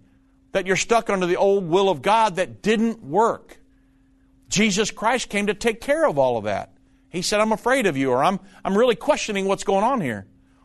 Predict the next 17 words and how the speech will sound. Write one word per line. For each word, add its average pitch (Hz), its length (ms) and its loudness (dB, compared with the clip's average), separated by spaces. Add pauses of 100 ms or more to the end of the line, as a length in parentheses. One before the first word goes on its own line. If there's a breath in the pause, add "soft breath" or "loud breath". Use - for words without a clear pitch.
(600 soft breath)
So, 226 300 2
in 262 260 0
conclusion, 143 640 -2 (1120 soft breath)
the 131 80 -2
Bible 190 260 4
teaches 185 340 -4
the 160 160 -2
Old 208 280 0
Testament - 420 -2
law 117 380 0 (160 soft breath)
and 156 260 -2
all 220 320 4
things 120 580 -6 (300 soft breath)
that 156 180 2
were 156 140 0
taught - 460 -2
there 131 300 0